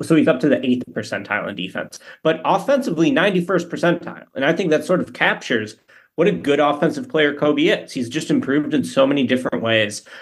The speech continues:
He's a monster three-point threat off the catch. He's gotten so good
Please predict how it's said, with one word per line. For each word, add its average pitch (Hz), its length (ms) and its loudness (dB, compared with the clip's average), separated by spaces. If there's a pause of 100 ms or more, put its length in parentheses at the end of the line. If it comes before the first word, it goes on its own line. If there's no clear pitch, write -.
(200)
He's 127 360 -2
a 117 120 -2
monster 139 1120 0 (120)
three-point 135 640 -4
threat 151 480 -2 (380)
off 117 240 -6
the - 60 -16
catch. - 600 -4 (300)
He's 123 120 -2
gotten 139 360 0
so 139 400 -4 (180)
good 143 540 0